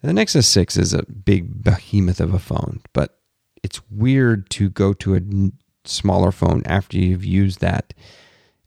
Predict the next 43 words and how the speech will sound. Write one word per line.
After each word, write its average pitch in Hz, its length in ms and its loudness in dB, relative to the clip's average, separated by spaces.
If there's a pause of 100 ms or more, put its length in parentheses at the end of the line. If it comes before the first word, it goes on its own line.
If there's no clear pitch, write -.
and 90 220 -6
you 90 80 -10
just 101 340 -8
want - 260 -4
to - 60 -14
go - 160 0
back - 300 -2
to - 180 -8
your - 60 2
Nexus - 400 0
six. - 480 0
I, 78 240 -4 (240)
I 90 100 0
can't 117 240 2
explain 85 380 2
it. - 100 -4
It's, - 320 -8 (200)
it's - 160 -6
an 92 160 -2
odd 90 340 0
feeling. 90 400 -2 (840)
The 139 180 0
X 135 260 -2
L 123 220 2
fits - 380 -4
in 110 260 0
there 107 220 4
for 101 240 0
me. 107 300 2 (460)
I 110 100 0
mean, 98 220 -2
yeah, 90 160 0
the 92 120 0
Pixel - 340 -2
X - 260 -2
L. 90 240 -2 (160)
It - 300 -2 (220)
is 101 380 -2
monster 95 600 0
bezels. 92 600 -2 (720)
The 98 100 0
side 107 320 0
bezels 92 460 0